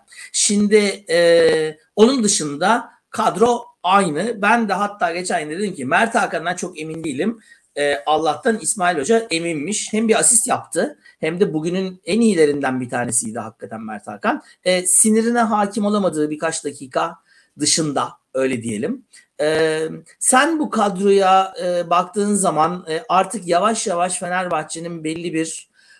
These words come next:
on biri oluşuyor. E, belli bir oyun sistemi oluşuyor. Bugün, e, preste çok kötüydük. Yani, e, onu konuştuk hatta burada. E, Galatasaray'ın çıkış şablonu çok netti.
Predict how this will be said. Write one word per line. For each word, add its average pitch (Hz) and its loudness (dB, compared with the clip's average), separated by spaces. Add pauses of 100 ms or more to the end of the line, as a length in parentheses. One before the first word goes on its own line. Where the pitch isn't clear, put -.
(120)
on 190 4
biri 160 4
oluşuyor. 165 0 (340)
E, 139 -8
belli 156 -2
bir 170 -4
oyun 160 -4 (320)
sistemi 156 0
oluşuyor. 131 -4 (180)
Bugün, 214 2
e, 180 0
preste 240 4
çok 277 2
kötüydük. - -2 (360)
Yani, 180 0
e, 175 2 (120)
onu 208 2
konuştuk 202 -2
hatta 143 -2
burada. 156 -2 (240)
E, 156 -2 (260)
Galatasaray'ın 214 4
çıkış - -2
şablonu 190 4
çok 208 4
netti. 156 -4